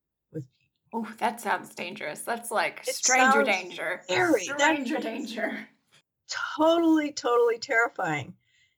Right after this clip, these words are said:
Speaker 1: right? But that's what they did. They literally had people go and talk face to face. You know, it's really, it's, it's not easy to resist, you know, an actual living, breathing human being who's sitting in,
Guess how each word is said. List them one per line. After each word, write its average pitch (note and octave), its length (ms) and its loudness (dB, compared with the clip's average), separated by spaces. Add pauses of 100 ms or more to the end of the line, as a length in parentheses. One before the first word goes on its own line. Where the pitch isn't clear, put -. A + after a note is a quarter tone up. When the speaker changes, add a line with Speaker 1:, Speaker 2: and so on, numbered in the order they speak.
(140)
Speaker 1:
right? A3 400 2
But A3+ 160 2
that's A#3 300 -6
what D#4 160 0
they D4+ 140 2
did. D#4+ 420 -4
They F3+ 140 2
literally A#3+ 840 0
had F#3 360 0 (200)
people A#3+ 540 -12 (100)
go F3+ 380 0
and F#3+ 220 -10
talk E3 420 -4
face F3 260 -6
to F#3 100 -18
face. - 400 -8
You B3+ 100 -8
know, B3 80 0
it's - 140 -4
really, D#4 240 -4 (760)
it's, - 200 -8 (140)
it's - 160 -6
not G#4 260 2 (420)
easy C4 440 2 (100)
to A#3+ 120 0
resist, F#3 640 2
you G3 80 -8
know, D#3+ 120 -4
an D#3 80 -4
actual F3 520 -4
living, F3+ 380 2
breathing D#3+ 460 -4
human E3 340 -6
being E3 440 -6 (500)
who's F3+ 220 2
sitting F3+ 420 4
in, D#3+ 180 -4